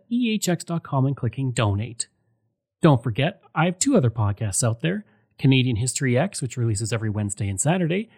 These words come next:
and From John to Justin, which releases every single Friday. If you become a patron or support the podcast through a donation, I'll make sure I thank you on the air and throughout my social media.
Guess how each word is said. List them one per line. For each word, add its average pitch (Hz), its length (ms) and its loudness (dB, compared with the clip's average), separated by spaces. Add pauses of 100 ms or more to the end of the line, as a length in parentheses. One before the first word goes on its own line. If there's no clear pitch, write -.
(220)
and 196 400 2 (220)
From 110 180 2
John 110 280 0
to 185 60 -2
Justin, 139 540 -2
which 135 160 -8
releases 123 400 0
every 101 160 -4
single 117 260 -2
Friday. 113 480 -2 (1300)
If 208 140 6
you 285 80 4
become 240 200 0
a 247 40 0
patron 147 480 2
or 165 80 0
support 156 380 -2
the 165 60 -16
podcast 135 420 -2
through 143 140 -2
a 127 40 -2
donation, 117 500 2
I'll 120 100 -2
make 131 120 -2
sure 143 160 -4
I 120 60 -2
thank 139 260 -4
you 123 100 0
on 143 140 2
the 135 140 2
air 127 100 -2
and 147 140 -6
throughout 123 180 -4
my 123 100 -4
social 127 340 -4
media. 113 400 -2